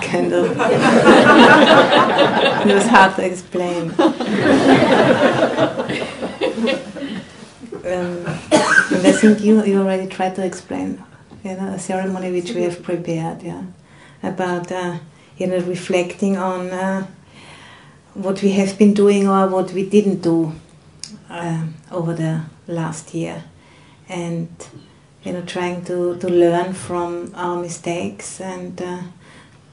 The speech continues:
rejoice in our, you know, in the, in the good actions we have been managing to, to do.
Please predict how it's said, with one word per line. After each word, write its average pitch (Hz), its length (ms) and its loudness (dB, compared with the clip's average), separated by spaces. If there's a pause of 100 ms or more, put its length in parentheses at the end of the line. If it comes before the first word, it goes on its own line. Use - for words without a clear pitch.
(240)
rejoice 180 680 -6
in 190 120 -4
our, 175 480 -4 (800)
you 180 120 -10
know, 180 120 -10
in 180 220 -8
the, 175 160 -8
in 175 80 -8
the 175 60 -10
good 196 220 -4
actions 190 560 -8
we 190 120 -6
have 185 220 -10
been 185 140 -10
managing 180 560 -10
to, 190 260 -8 (1160)
to - 160 -20
do. 208 460 -4